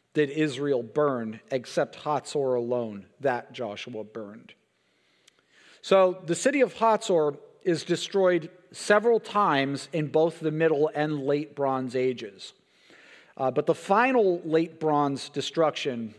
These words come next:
is the one that is of interest to us. It, it was regarded as early as its initial excavation by the di-, director, Ammon Ben-Tor, as almost certainly having taken place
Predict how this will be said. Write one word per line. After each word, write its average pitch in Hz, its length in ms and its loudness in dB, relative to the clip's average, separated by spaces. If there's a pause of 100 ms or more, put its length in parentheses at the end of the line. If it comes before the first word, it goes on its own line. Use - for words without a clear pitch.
is 143 180 -4
the 156 80 -2
one 143 200 0
that 135 140 2
is 135 140 -2
of 135 140 -4
interest 135 440 -6
to 139 100 -8
us. - 500 -8 (720)
It, 190 180 2
it 170 280 0
was 165 300 2
regarded 160 520 4
as 147 320 2
early 170 400 4
as 156 220 4
its 151 180 -6
initial 147 400 0
excavation 147 1080 -2 (380)
by 151 340 4
the 147 200 2 (180)
di-, 139 240 0 (100)
director, 147 680 2 (160)
Ammon 147 460 0
Ben-Tor, 156 800 0 (920)
as 151 180 6
almost 165 360 0
certainly 175 600 0 (300)
having 156 320 2
taken 160 420 -2
place 180 540 0